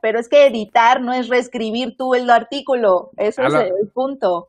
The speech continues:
Speaker 2: a lo que me refiero es recortar, hacerlo mucho más chiquito de lo que tú lo entregaste, porque yo me acuerdo que varias veces entregué textos que eran de cinco mil caracteres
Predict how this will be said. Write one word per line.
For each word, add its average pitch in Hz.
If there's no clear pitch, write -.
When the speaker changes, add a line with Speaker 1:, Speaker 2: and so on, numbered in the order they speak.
Speaker 2:
a 131
lo 147
que 143
me 151
refiero 160
es 170
recortar, 120
hacerlo 135
mucho 131
más 120
chiquito 123
de 127
lo 104
que 101
tú 117
lo 117
entregaste, 101
porque 107
yo 127
me 156
acuerdo 151
que 139
varias 127
veces 143
entregué 117
textos 123
que 92
eran 113
de 87
cinco 95
mil 113
caracteres 120